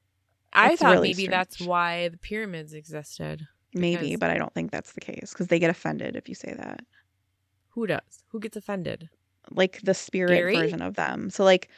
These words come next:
Speaker 2: no. So let's say, like, you're under hypnosis, and the hypnotist is like, "So it's like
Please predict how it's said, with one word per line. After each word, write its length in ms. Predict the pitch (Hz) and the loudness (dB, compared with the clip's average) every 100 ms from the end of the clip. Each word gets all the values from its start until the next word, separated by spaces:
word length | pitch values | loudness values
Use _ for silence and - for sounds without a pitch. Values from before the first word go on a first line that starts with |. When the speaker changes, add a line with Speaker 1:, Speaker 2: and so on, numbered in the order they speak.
| - - _ | -20 -20 _
Speaker 2:
no. 260 | 208 170 190 | 2 4 4
So 140 | 202 | 2
let's 120 | 202 | 2
say, 120 | - 208 | 6 6
like, 200 | 190 190 | 6 4
you're 180 | 190 | 4
under 180 | 196 196 | 6 4
hypnosis, 960 | 202 202 - 170 175 185 180 190 - - _ - _ _ | 0 -2 0 0 0 2 2 2 -4 -18 _ -20 _ _
and 300 | 190 170 170 | 4 4 4
the 60 | 170 | 2
hypnotist 540 | 190 180 - 175 - | 0 -2 0 -2 -2
is 160 | 185 175 | -2 0
like, 140 | 165 | 0
"So 160 | - 185 | 2 2
it's 100 | 185 | 2
like 220 | 180 175 | 0 -2